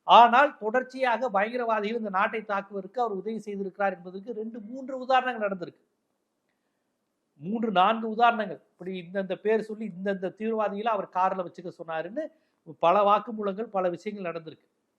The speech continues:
க-, காஷ்மீர் காவல்துறை டி ஜி பி ட்ட இருந்து பல்வேறு ஆதாரங்கள் வந்திருக்கு தேவேந்திர சிங்னு.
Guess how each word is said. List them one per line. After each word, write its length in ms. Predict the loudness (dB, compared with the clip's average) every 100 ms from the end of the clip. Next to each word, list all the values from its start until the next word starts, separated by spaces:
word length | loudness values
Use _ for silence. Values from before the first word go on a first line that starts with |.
| _ _ _ _ _ _ _ _ _ _ -12
க-, 80 | 0
காஷ்மீர் 520 | 0 0 -2 -4 0
காவல்துறை 460 | 0 0 -2 -4 -2
டி 140 | -6
ஜி 160 | -6 -8
பி 120 | -8
ட்ட 80 | -8
இருந்து 200 | -8 -6
பல்வேறு 380 | -4 -2 -2 0
ஆதாரங்கள் 520 | 0 2 0 -2 -4
வந்திருக்கு 280 | -8 -12 -8
தேவேந்திர 480 | -4 -2 -4 -6 -10
சிங்னு. 340 | -12 -16 -16